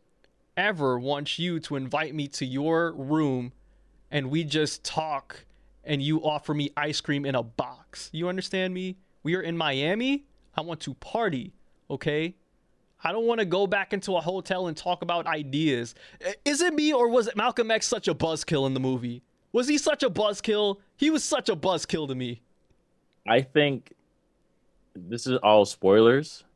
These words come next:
Speaker 1: Oh,
Speaker 2: but
Speaker 1: one hundred percent. This is all
Speaker 2: One hundred percent
Speaker 1: spoilers.
Speaker 2: spoilers. So if you still wanna leave the end, so if you wanna leave, go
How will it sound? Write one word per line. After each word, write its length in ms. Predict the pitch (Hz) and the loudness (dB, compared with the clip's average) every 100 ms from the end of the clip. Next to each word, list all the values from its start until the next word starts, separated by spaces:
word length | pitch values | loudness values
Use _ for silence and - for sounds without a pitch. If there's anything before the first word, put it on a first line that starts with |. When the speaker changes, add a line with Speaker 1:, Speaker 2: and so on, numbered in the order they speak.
| _ _ _ _ _ | _ _ _ _ _
Speaker 1:
Oh, 60 | 180 | 4
Speaker 2:
but 140 | 123 | 6
Speaker 1:
one 100 | 180 | 6
hundred 340 | 175 175 143 127 - | 4 0 0 -2 -4
percent. 320 | 151 147 120 | -2 -2 -2
This 160 | 147 156 | -2 0
is 100 | 139 | 0
all 160 | 135 | 0
Speaker 2:
One 200 | 131 101 120 | 2 2 2
hundred 220 | 98 78 | 0 -2
percent 140 | 92 | -4
Speaker 1:
spoilers. 380 | - 95 92 92 | 0 0 2 0
Speaker 2:
spoilers. 60 | - | 0
So 120 | 98 | 0
if 60 | 92 | 2
you 40 | |
still 160 | 110 101 | 2 2
wanna 180 | 98 | 0
leave 260 | 95 95 92 | 0 -2 -2
the 120 | 95 | -2
end, 280 | 92 92 - - | -2 -2 -6 -12
so 160 | - 131 | 4 6
if 100 | 123 | 8
you 60 | |
wanna 160 | 131 123 | 6 4
leave, 340 | 113 113 110 - _ _ _ _ _ | 4 4 2 -4 _ _ _ _ _
go 240 | - 107 | 6 6